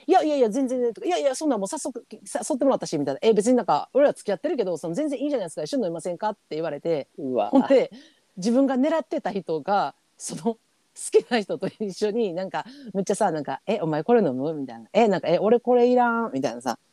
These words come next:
Speaker 1: 「え、なんか、ええやん」みたいなね、みたいな感じで、あの、他人のイチャイチャを見せられるっていうターンになった時、逃げ方分からへんし。
Speaker 2: 最悪。
Speaker 1: もう最悪。
Speaker 2: もう、テキーラ一気する、十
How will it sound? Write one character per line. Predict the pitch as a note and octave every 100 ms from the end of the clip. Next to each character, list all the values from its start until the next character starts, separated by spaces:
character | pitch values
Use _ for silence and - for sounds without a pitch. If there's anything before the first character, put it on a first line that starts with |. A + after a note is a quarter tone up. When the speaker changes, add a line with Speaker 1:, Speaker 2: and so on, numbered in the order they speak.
| _
Speaker 1:
「え、 | D#3+
な |
ん | D3+
か、 | C#3
え | D3
え | F#3+
や | E4 E3+ C#3+
ん」 |
み | C3+
た | A#2+
い | A#2
な | C#3+
ね、 | C#4+ A3+
み |
た | D3+
い |
な | C#3+
感 | C#3+
じ | F3 E3+
で、 | F3 - - D4+
あ | G3
の、 | A#3 - B3+ _
他 | - D4
人 | D4+ D4
の | C#4+
イ | A#3 A#3
チ | D4+
ャ |
イ | B3+
チ | C4
ャ |
を | G#3+
見 | D#3
せ | E3+
ら | D#3+
れ | D#3+
る | F#3+
っ |
て | - D3+
い | C3+
う | C3
タ | F#3
ー |
ン | D#3
に |
な | B2+
っ |
た | D#3
時、 | C#3
逃 | C3+ D3+ D#3
げ | F#3+
方 | G3 G#3
分 | A#3+
か | -
ら | B2+
へ |
ん | C3+ C#3
し。 | C3
Speaker 2:
最 |
悪。 | B2+ D4 -
Speaker 1:
も | -
う | B4+
最 | G#3+ F#4+
悪。 | -
Speaker 2:
も |
う、 | - - - - E5 - F#5+ - F#5 -
テ | - C3+
キ | E3+
ー |
ラ | A#2
一 | C3
気 | A#2
す | -
る、 | -
十 | A#2